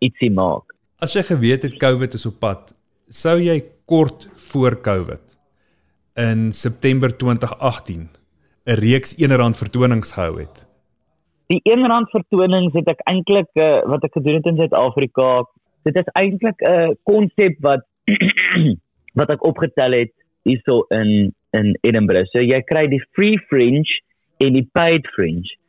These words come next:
Speaker 1: Ek is nou op die paid fringe waar jy betaal twaalf of dertien pond vir 'n kaartjie en jy kom kyk die show. Dis so eenvoudig soos dit. Die free fringe, dis deel, als deel van dieselfde fees, maar hoe dit werk is, jy koop 'n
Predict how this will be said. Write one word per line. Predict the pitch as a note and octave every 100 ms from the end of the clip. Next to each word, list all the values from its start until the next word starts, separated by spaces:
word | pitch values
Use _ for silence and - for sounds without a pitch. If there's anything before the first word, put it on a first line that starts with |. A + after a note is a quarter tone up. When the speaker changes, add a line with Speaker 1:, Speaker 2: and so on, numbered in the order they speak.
| _ -
Speaker 1:
Ek | E3+
is | G#3+
nou | A3+
op | G#3
die | F#3+
paid | F3+ D#3+ D#3
fringe | - D3+ C#3
waar | A#2 A#2+
jy | A#2+
betaal | A#2+ D#3+ D#3
twaalf | - D3+ D3 C#3
of | A2
dertien | G#2 A2+ C3+ B2+
pond | C#3 C#3
vir | - B2+
'n | -
kaartjie | D#3 E3+ E3+
en | C#3
jy | A2+
kom | A#2 G#2
kyk | G#2+ G#2+
die | G#2
show. | - E2
Dis | D#2 F#2
so | G#2+
eenvoudig | G2+ - G2+ G2+
soos | G2
dit. | F#2 F#2
Die | A#2+ -
free | - C4 C4+
fringe, | - D3 B2+ B2+ D#3+ - _ _ -
dis | D3+ -
deel, | G3+ G4+ E4
als | A3 B3+ F#3+
deel | F3+ F#3+
van | F#3
dieselfde | D#3+ C#3+ F3 D#3+ D#3+
fees, | - B2 D#3
maar | D#3+ C3
hoe |
dit | C#3+ D#3
werk | C#3 C3+ C3+
is, | A#2 B2+ - _ _ B2
jy | D3 - _
koop | - G#3
'n | E3